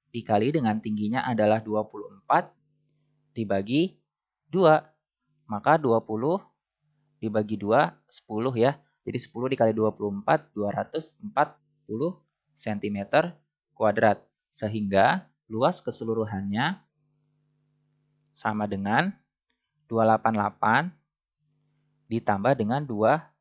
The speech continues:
dua ratus empat puluh, menghasilkan lima ratus dua puluh delapan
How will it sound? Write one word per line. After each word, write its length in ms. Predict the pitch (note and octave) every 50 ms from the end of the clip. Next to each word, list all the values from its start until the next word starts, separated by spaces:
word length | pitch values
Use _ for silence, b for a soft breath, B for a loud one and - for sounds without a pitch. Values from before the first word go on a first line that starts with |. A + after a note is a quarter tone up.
| _ _ _ _ _ _ _
dua 240 | A2 A2 G#2+ G#2
ratus 240 | G#2 - - - -
empat 240 | B2+ - C3 B2+ -
puluh, 320 | - D#3+ D#3 C#3+ C#3+ D3 D3 _ _ _ _ _ -
menghasilkan 720 | A2+ A2+ A2 A2 G#2 - - G#2 G2+ G2 B2+ D3 D#3+ D#3+
lima 240 | C#3+ A#2+ A2 G#2+ G#2 G#2 G#2+
ratus 480 | G#2 - _ - F3 F3+ - - -
dua 240 | - A2 G#2 G2 -
puluh 240 | - G#2+ G#2 G#2 G#2
delapan 480 | G#2 G2+ G#2 - - D3 D#3+ E3+ E3+